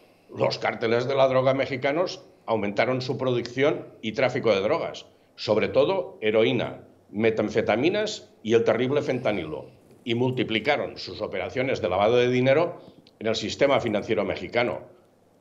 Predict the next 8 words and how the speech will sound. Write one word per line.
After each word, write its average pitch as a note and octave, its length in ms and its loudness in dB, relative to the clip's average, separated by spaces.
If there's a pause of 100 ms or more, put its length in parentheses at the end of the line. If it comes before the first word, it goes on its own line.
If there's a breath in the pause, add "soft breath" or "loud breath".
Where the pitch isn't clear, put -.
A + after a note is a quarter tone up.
(120)
En A2 160 0
contraste G#2+ 800 0 (220)
a G#2+ 100 -4
este A2 240 -4
crecimiento A#2+ 640 -2
de A#2 60 0
operaciones A2+ 600 0
ilegales, B2 580 0